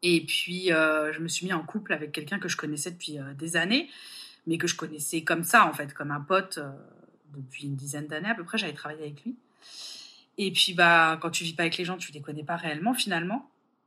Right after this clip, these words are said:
Donc, je me suis mis en couple avec cette personne-là, euh, qui vivait, euh, sur Lyon et moi, euh, sur Cannes à l'époque.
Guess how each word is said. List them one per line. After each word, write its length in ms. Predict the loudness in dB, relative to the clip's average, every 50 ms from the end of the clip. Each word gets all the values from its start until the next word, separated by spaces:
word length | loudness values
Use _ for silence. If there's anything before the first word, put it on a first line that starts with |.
| _ -6
Donc, 240 | -2 0 0 0 0
je 80 | 0 0
me 40 | 0
suis 140 | -2 0
mis 60 | 2 2
en 100 | 0 0
couple 180 | 0 2 4
avec 120 | 4 4 4
cette 200 | 0 -4 -2 2
personne-là, 920 | 2 2 2 2 0 0 2 6 8 8 10 10 10 8 4 0 -2 -2
euh, 320 | -2 0 0 0 0 0 -2
qui 240 | -4 -6 -8 -8 -6
vivait, 540 | -6 -6 -6 -4 0 2 2 4 4 2
euh, 120 | 2 0 0
sur 280 | 0 -2 -2 0 0
Lyon 260 | 0 0 0 -2 -2 -4
et 60 | -2
moi, 320 | -2 0 0 0 0 0 -2
euh, 40 |
sur 220 | -4 -4 -4 -2 2
Cannes 200 | 4 4 4 4
à 60 | 2
l'époque. 380 | 0 -2 -2 -4 -4 -6 -8 -20